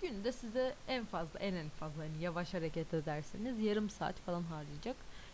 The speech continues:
Yarım saatinizi ona harcayacaksınız ve bilmiyorum, o da çok güzel bir şey. Hani bir şeyin büyüdüğünü, bir şeyin oluştuğunu görmek, bir şeye emek veriyorsunuz. Bence hoş bir şey. Bu zamanların böyle, e, bak,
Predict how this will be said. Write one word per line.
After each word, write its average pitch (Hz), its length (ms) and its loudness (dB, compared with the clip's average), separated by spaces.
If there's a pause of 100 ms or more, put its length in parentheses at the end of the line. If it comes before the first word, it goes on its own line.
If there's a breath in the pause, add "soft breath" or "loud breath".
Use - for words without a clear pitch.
Yarım 262 320 6
saatinizi 240 1080 2 (320)
ona 240 280 4
harcayacaksınız 190 680 0
ve 277 180 -2 (140)
bilmiyorum, 208 320 -2
o 214 120 0
da 202 80 -6
çok 196 180 -4
güzel 190 240 4
bir 175 60 -4
şey. 180 140 0
Hani 170 120 -2
bir 185 60 -4
şeyin 196 320 2
büyüdüğünü, 190 520 0
bir 190 60 -2
şeyin 196 220 -2
oluştuğunu 190 600 0
görmek, 185 380 2 (540 loud breath)
bir 185 80 -4
şeye 214 200 4
emek 202 340 4
veriyorsunuz. 190 560 2
Bence 220 240 2
hoş 208 260 -2
bir 175 60 -4
şey. 254 220 -2 (600 loud breath)
Bu 233 140 0
zamanların 208 600 4
böyle, 202 380 2 (220)
e, 190 180 0
bak, 185 140 0